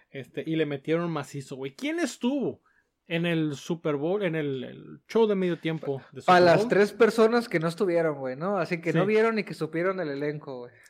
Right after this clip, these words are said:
Speaker 1: Para los que no supieron qué pedo con el Super Bowl, estuvo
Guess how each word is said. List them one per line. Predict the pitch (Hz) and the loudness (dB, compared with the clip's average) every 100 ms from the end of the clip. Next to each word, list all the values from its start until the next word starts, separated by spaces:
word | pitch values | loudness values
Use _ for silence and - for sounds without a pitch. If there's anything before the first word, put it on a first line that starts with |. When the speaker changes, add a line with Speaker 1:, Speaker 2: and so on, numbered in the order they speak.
| _ - | _ -4
Speaker 1:
Para | 202 208 | 0 2
los | 208 180 | 2 2
que | |
no | 220 254 | -2 -2
supieron | 269 240 220 233 | -6 -2 0 0
qué | 220 226 | -4 -4
pedo | 202 196 220 | -2 -4 -4
con | 175 | -6
el | 147 | -8
Super | 143 139 131 | -10 -12 -6
Bowl, | 175 247 - - _ | -6 -6 -10 -20 _
estuvo | 156 147 - 285 262 | -6 -4 -4 -2 -4